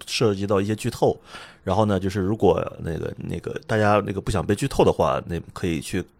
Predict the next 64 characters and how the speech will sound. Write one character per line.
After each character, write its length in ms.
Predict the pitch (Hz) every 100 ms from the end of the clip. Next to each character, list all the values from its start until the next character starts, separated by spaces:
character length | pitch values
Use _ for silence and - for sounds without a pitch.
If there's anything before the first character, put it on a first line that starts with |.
| -
影 120 | 85
院 220 | 101 95
去 80 | 104
看 240 | - 147
完 100 | 87
这 120 | 104
部 80 | 107
影 100 | 87
片 180 | - 113
之 80 | 117
后， 220 | 147 - - - -
然 100 | 82
后 20 |
再 140 | 90 92
来 120 | 87
听 140 | -
我 20 | 92
们 80 |
这 100 | 82
个 80 | 85
播 160 | 80 78
客。 180 | - - - - - - - -
呃， 160 | 107
首 140 | 98 104
先 180 | 156 160
呢， 180 | 151
我 120 | 113 117
想， 280 | 113 98 - - -
嗯， 480 | 101 95 92 87 90
把 240 | 98 87
话 220 | 87 165
题， 380 | 139 - 101 117 - - - -
呃， 320 | - 92 85
提 180 | - -
到 140 | 110 143
一 140 | 202
年 180 | 135 143
前， 340 | - 95 87
就 120 | 110
是 100 | 110
我 260 | 107 92 85
跟 320 | - 120 117 104
监 160 | 131
导 120 | 120
在 320 | 80 113 90 - -
那 100 | 95
个 80 | -
平 160 | - 127
遥 160 | 123 120
影 160 | 117
展 160 | 131 -
的 80 | -
时 140 | -
候 60 | 85
认 200 | 127 123
识 80 | 95
的 140 | 78
那 120 | 87
个 100 | 82
时-， 100 | 82 -
那 60 | -
个 80 | 95
时 160 | -
候。 180 | - -